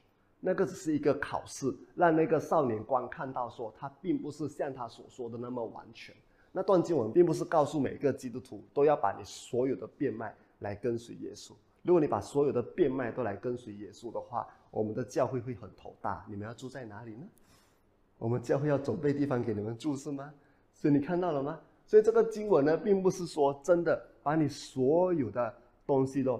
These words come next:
变卖了，去跟随耶稣。因为那段经文只是给那个少年官的一个考试。同样的呢，当有人告诉你说，跟随耶稣要跟随到不顾你的家人，这也是错的，你知道吗？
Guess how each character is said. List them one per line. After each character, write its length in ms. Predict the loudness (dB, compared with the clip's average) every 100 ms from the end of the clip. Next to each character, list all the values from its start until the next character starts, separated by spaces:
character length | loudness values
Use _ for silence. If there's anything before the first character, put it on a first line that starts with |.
| -2
变 180 | 4 6
卖 260 | 6 2 0
了， 200 | -6 -12 _
去 160 | 2 4
跟 240 | 6 4
随 180 | 2 -4
耶 180 | -2 -6
稣。 240 | -6 -4
因 80 | 2
为 80 | 4
那 80 | 4
段 260 | 4 2
经 140 | 4 2
文 160 | 0
只 100 | 0
是 160 | -8 -8 2
给 140 | 2
那 120 | 4 4
个 140 | 2
少 300 | 2 -2 0
年 180 | -4 -8
官 180 | -4 -4 -4
的 80 | -16 _
一 80 | -14
个 160 | -10 -10
考 180 | -12 -20 -20
试。 220 | -20 -20 _ _ _ _
同 160 | 0 2
样 160 | 4
的 80 | 4
呢， 240 | 4 2 -2 -2
当 160 | 4 4
有 100 | 6
人 140 | 4
告 180 | 4 4
诉 200 | 4 2
你 120 | 2
说， 320 | 2 2 0 -2 -8 6
跟 220 | 8 8
随 200 | 6 2
耶 220 | 4 0
稣 320 | 0 0 -2 4
要 160 | 6 6
跟 260 | 6 4
随 160 | 4 2
到 160 | 2
不 200 | 2 -2
顾 260 | -2 2 2
你 100 | 2
的 140 | -4
家 320 | -8 -2 0 0
人， 180 | -4 -16 _
这 160 | 2 2
也 120 | 2
是 140 | -6
错 340 | -12 -8 -4 -4
的， 60 |
你 80 | -6 -14
知 140 | -14
道 180 | -14 -12
吗？ 120 | -16